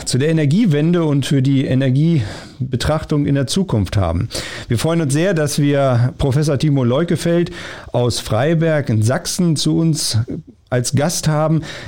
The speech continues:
Er ist auf der einen Seite Instandhaltungsmechaniker, gelernter Instandhaltungsmechaniker und dann auch Heizungsbauer. Das heißt also vielfach aus der Praxis kommen und verknüpft das natürlich auch sehr stark mit der Theorie, weil er lehrt an der T U in Freiberg.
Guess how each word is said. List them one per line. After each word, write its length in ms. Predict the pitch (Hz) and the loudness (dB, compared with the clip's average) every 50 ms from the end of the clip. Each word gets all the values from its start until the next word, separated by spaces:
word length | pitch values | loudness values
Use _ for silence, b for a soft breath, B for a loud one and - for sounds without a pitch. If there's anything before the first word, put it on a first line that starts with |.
| B | B
Er 240 | - - 131 143 - | -2 0 0 0 2
ist 400 | - 180 175 - - - - - _ _ _ _ - | 2 0 0 0 -4 -6 -8 -10 _ _ _ _ -4
auf 140 | 131 123 - | -4 -4 -2
der 160 | - 131 - | -2 -2 -2
einen 300 | 127 147 165 180 175 165 | 0 0 0 2 2 2
Seite 420 | 147 156 151 160 165 156 160 160 156 | 2 2 2 2 0 0 0 0 2
Instandhaltungsmechaniker, 1800 | 143 139 139 - 135 127 110 - - 127 127 160 151 151 165 170 170 185 180 160 - 175 170 165 - 165 165 170 175 185 185 180 - 190 180 | 2 2 2 2 2 0 0 0 0 0 0 2 2 2 2 2 0 0 -2 0 0 0 0 0 0 0 0 0 0 0 -2 0 0 0 0
gelernter 560 | 131 123 113 104 113 120 135 160 170 185 160 | 2 2 2 2 2 2 0 0 0 0 0
Instandhaltungsmechaniker 1300 | 156 147 - - 165 165 151 160 165 160 180 170 151 - 170 165 147 - 160 165 165 165 165 165 180 175 156 B B B B B B B | 0 -2 -2 -2 -2 0 0 0 0 0 0 -2 -2 0 0 0 2 0 0 2 2 0 0 0 0 -2 -2 B B B B B B B
und 260 | B 147 131 135 127 | B 0 0 0 0
dann 140 | 131 139 143 | 0 0 0
auch 220 | 120 113 80 - | 0 0 0 0
Heizungsbauer. 760 | 95 110 127 - - 175 175 156 151 135 143 156 175 185 175 | 0 0 0 0 0 0 0 2 2 2 2 2 2 2 2
Das 160 | 123 120 107 - | 2 0 0 0
heißt 160 | 123 123 123 | 0 0 2
also 220 | 139 113 113 113 | 2 2 2 0
vielfach 480 | - - 156 170 185 175 - 156 131 - | 0 2 2 2 2 0 0 -2 -2 0
aus 220 | - - 120 - | 0 -2 0 0
der 100 | - 104 | -2 -4
Praxis 480 | - - 107 127 127 - - 175 151 - | -2 0 -2 -2 -2 -2 -2 -2 -2 0
kommen 280 | - 185 185 190 180 | 0 0 0 0 2
und 180 | 151 139 123 - | 2 0 0 0
verknüpft 420 | 131 120 - 139 151 156 - - | -2 -2 0 0 -2 -2 -2 -2
das 140 | 156 127 - | -4 0 0
natürlich 400 | 143 127 - - 143 139 135 - | 0 -2 0 0 0 0 0 0
auch 160 | - 123 - | -2 -2 -2
sehr 160 | - 120 127 123 | -2 -2 -2 -2
stark 260 | - - 135 123 127 | 0 -2 -2 0 2
mit 160 | 123 117 - | 0 0 0
der 120 | 120 113 | -2 -2
Theorie, 480 | - 123 117 113 104 98 127 170 190 151 | 0 0 0 2 2 2 2 2 2 2
weil 140 | 131 123 120 | 0 0 0
er 120 | 120 107 | 0 2
lehrt 320 | 104 104 117 131 135 135 131 | 2 2 2 2 0 0 0
an 80 | 113 | 0
der 100 | 110 110 | 0 0
T 220 | - - 117 117 - | 0 0 0 0 2
U 180 | 147 120 110 | 2 2 2
in 80 | 98 90 | 2 0
Freiberg. 540 | - - 113 135 160 151 160 156 147 B | -2 -2 0 0 2 2 2 0 0 B